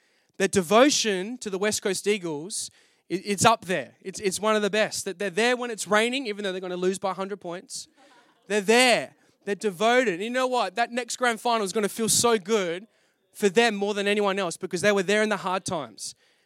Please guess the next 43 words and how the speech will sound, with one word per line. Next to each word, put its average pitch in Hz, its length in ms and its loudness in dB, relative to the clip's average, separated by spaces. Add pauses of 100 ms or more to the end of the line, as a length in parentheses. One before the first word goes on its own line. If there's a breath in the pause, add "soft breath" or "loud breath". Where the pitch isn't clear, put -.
(160 soft breath)
That's 233 200 4
what 262 140 2
devoted 240 460 4
is. 127 220 -2
Devoted 240 420 2
isn't 240 260 -8
just 220 320 -6
being 220 180 0
devoted 202 460 2
in 196 100 -2
the 190 60 -4
mountaintop 208 600 -2
moments. 165 340 -8
It's 180 100 -12
being 233 220 0
devoted 196 440 2
in 190 100 -6
the 180 60 -6
valleys. 185 640 -6 (680 soft breath)
That 220 120 2 (340)
we're 208 140 8
there, 214 460 2
we're 175 140 -6
consistent. 208 800 -2
That 196 140 -6
it's 196 160 -6
not 262 160 -2
just 233 160 -4
when 226 120 -4
we 202 100 -2
feel 233 300 -2
like 180 300 -2
it. 139 220 -8 (420 soft breath)
We're 185 80 -2
committed 220 520 2
for - 140 -10
the 196 100 -4
long 196 280 -4
haul. 160 280 -2
In, 185 220 -8
in 196 160 -6
life's 185 280 -2
highs, 247 500 -2